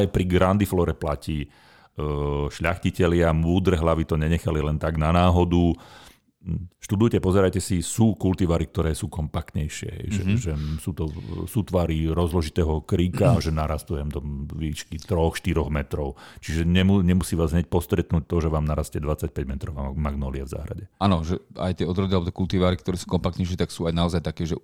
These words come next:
Speaker 2: upratanejšie vzrastovo. Nemajú také prírastky a dosahujú nižšie výšky, čiže pokojne do tých desiatich metrov s prehľadom.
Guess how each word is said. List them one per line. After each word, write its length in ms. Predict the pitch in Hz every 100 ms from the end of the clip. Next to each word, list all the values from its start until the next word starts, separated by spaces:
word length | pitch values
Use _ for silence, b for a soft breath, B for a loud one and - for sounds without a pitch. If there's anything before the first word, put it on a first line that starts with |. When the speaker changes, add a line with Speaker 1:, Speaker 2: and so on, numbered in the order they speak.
| _
Speaker 2:
upratanejšie 680 | 90 98 85 78 80 80 85
vzrastovo. 600 | 82 85 85 90 80 90 B B -
Nemajú 220 | 92 92
také 180 | 90 82
prírastky 680 | 90 104 120 - 117 117
a 140 | 117 -
dosahujú 340 | 87 - 87
nižšie 260 | 85 90 80
výšky, 280 | 82 - 87
čiže 200 | 85 82
pokojne 360 | 82 - 85 82
do 100 | 82
tých 200 | 76 80
desiatich 280 | 85 -
metrov 280 | 82 80 -
s 80 | 87
prehľadom. 480 | - 85 80 82